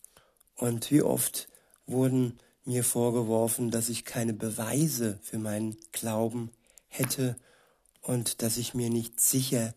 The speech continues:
sein könnte. Ja, Glaube ist etwas Persönliches, das entsteht im Herzen. Und Glaube lässt sich nicht beweisen, aber er lässt sich erfahren.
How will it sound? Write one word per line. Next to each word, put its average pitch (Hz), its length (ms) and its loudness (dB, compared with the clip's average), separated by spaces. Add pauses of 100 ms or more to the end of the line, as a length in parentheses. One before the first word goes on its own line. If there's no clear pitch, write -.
(100)
sein 110 540 -2 (260)
könnte. 143 560 2 (1080)
Ja, 135 160 0 (140)
Glaube 180 380 2
ist 160 180 0
etwas 131 380 -2
Persönliches, 131 840 0
das - 340 -4
entsteht 131 640 0 (140)
im 120 120 -6
Herzen. 120 640 0 (560)
Und - 220 -6
Glaube 127 580 0 (360)
lässt 123 400 2
sich 135 360 -2
nicht 127 400 -2
beweisen, 123 800 2 (400)
aber 135 400 2 (220)
er 131 100 2
lässt 127 360 2
sich 131 340 -2 (220)
erfahren. 131 720 0